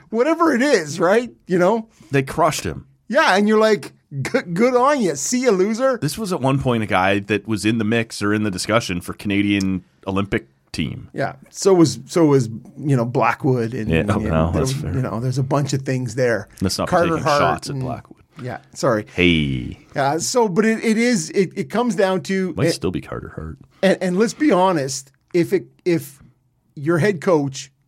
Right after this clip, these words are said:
Speaker 2: Craig Berube.
Speaker 1: Craig Berube, and the article
Speaker 2: A guy who doesn't mind occasionally <laughs> throwing punches himself.
Speaker 1: Yeah, well, and I'm sure Craig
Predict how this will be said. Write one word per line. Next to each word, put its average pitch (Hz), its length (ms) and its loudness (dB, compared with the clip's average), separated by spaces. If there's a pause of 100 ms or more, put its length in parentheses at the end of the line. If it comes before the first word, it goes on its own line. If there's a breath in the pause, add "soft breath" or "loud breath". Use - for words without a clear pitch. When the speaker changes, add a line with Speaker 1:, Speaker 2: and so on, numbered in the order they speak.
Speaker 2:
Craig 87 240 -6
Berube. 82 260 0
Speaker 1:
Craig 185 300 2
Berube, 170 500 0 (220 loud breath)
and 175 160 0
the 170 80 4
article 180 500 2
Speaker 2:
A 135 40 -4
guy 135 220 4
who 123 60 0
doesn't 107 280 -2
mind 95 280 0
occasionally 90 600 -4
<laughs> - 180 -16
throwing 135 300 0
punches 135 420 2
himself. - 680 -8
Speaker 1:
Yeah, 240 220 0
well, 156 240 0
and 208 140 2
I'm 190 160 2
sure 254 200 -4
Craig 202 360 0